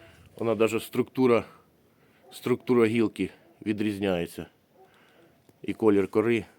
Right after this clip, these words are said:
і листя тут були с-, ну, такі, як в пальмі, дуже крупні. Дуже цікавий сорт. Не буду казати, що це за сорт поки що. Дай Бог, заплодоносить в наступному році, то зроблю огляд. Але цей сорт,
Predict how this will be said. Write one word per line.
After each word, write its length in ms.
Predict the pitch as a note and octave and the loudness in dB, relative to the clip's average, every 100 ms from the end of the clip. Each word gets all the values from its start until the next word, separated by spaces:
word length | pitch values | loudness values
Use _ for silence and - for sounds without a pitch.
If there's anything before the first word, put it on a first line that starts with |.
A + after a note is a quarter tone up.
| _ - | _ -2
і 80 | A#2 | 4
листя 380 | B2 A#2+ - G2+ | 4 4 2 0
тут 220 | G#2 F#2 | -2 -6
були 280 | F2+ G2+ G2 | -6 -2 -2
с-, 260 | - - - - _ _ - | -2 -10 -14 -20 _ _ -4
ну, 160 | B2 A2 | 0 2
такі, 220 | A2 A#2+ | 2 6
як 160 | A2 - | 4 4
в 100 | - | -2
пальмі, 400 | A2+ F#2+ F2 F2 | 4 4 4 -2
дуже 340 | F#2 A2+ G2 | 0 0 0
крупні. 380 | - E2+ - E2 _ _ _ _ _ _ - - _ _ - G2 | -2 -4 -4 -12 _ _ _ _ _ _ -20 -20 _ _ -16 -4
Дуже 300 | A2 G#2+ G2+ | 0 2 2
цікавий 360 | A2 A2 G#2+ | 2 4 4
сорт. 240 | - A#2 G2+ | 4 2 4
Не 80 | |
буду 260 | G2 A2+ G2+ | 2 4 2
казати, 380 | G2+ G2 F#2+ F#2 | 2 2 0 0
що 120 | G#2 | -6
це 120 | G2 | -4
за 120 | F#2+ | -4
сорт 280 | G#2 D3 A#2+ | 0 0 2
поки 240 | B2 G#2+ G2 | 0 0 -4
що. 200 | - F2 _ _ - - - - - | -4 -6 _ _ -20 -20 -20 -20 -4
Дай 200 | G2 A#2 | 4 6
Бог, 200 | A#2+ G#2+ | 6 6
заплодоносить 680 | A2 A2+ A2+ A#2 A2 G2 G2 | 4 2 2 4 2 2 -4
в 280 | - - A2 | -10 -6 -4
наступному 480 | F#2+ G#2+ G#2+ G#2+ | -4 -2 0 2
році, 320 | A2+ A#2+ G#2+ F#2 _ _ _ - - - - _ | 4 2 0 -4 _ _ _ -20 -20 -20 -20 _
то 220 | - F2+ D#2 - - - | -2 0 0 -8 -14 -8
зроблю 460 | F#2+ G#2+ G#2+ G#2+ | -2 0 2 4
огляд. 340 | G2+ E2+ F2 - | 4 4 -2 -2
Але 240 | F#2 G#2+ | 2 2
цей 180 | - A2+ | 2 0
сорт, 360 | - B2+ G#2+ | 2 2 0